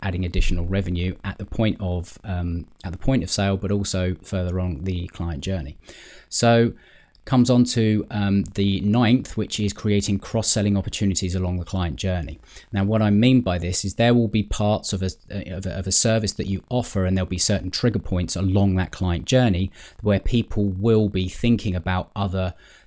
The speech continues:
things or other problems, and you can offer that solution, which is one of your partners. Now, say, for example, you are a accountant and it's end of year tax return. Now,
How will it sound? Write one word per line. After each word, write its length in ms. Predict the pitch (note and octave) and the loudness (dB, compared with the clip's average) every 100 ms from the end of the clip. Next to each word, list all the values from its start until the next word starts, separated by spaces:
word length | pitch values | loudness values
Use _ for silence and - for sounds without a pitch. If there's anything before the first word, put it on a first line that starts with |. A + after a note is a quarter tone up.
| _ - | _ 2
things 260 | B2 A#2+ G2+ | 4 4 2
or 60 | |
other 220 | - G2 F#2+ | -2 -4 -4
problems, 800 | - - B2 A2 E2+ F#2+ A#2 - | -6 -2 -2 0 -2 0 -4 -6
and 160 | G#2+ G#2 | -2 0
you 160 | G#2 A2+ | 2 0
can 360 | - G2+ G2 - - | 0 2 2 -2 -8
offer 460 | G#2+ G2+ - F#2 - G#2 | -6 -6 -6 -6 -6 -4
that 140 | G#2 - | -4 -2
solution, 720 | - F#2+ G#2 F#2+ E2+ F2+ G2+ - - | -2 0 0 -2 -4 -6 -8 -12 -8
which 240 | F#2+ - | -6 0
is 320 | G2+ G2 F#2 - - - | 2 2 0 -8 -20 -6
one 180 | F#2 F2+ | -4 -2
of 80 | |
your 100 | E2+ | -4
partners. 460 | D#2+ G#2 D#2+ - - _ - - | -2 -2 -2 -8 -18 _ -20 -10
Now, 140 | G2 F#2 | -4 -2
say, 220 | - A#2 | 2 2
for 180 | - G#2+ | 2 -2
example, 560 | F#2+ G#2+ G2 F#2+ G2 | -2 0 0 -2 -4
you 220 | F#2+ G2 F#2+ | -2 -2 0
are 420 | F#2 F#2 F#2 F2+ | 0 0 0 -2
a 380 | F#2 F#2 F#2 - | -2 -2 -4 -6
accountant 640 | G2+ - - E3+ - E2 - _ - | -12 -8 0 2 2 -6 -12 _ -4
and 420 | G#2 G2+ G2 G2+ - - - - | 0 2 2 0 -4 -20 -20 -6
it's 460 | A2 G#2 - - - | -2 0 0 -2 -2
end 200 | - A2+ | -2 0
of 80 | G#2 | 0
year 160 | G2 G2 | 0 -2
tax 340 | - E2+ - | -4 -8 -6
return. 420 | F#2 - E2 E2+ - - - | -6 -2 -2 -4 -12 -12 -2
Now, 340 | G2+ G2 G2 | 2 2 0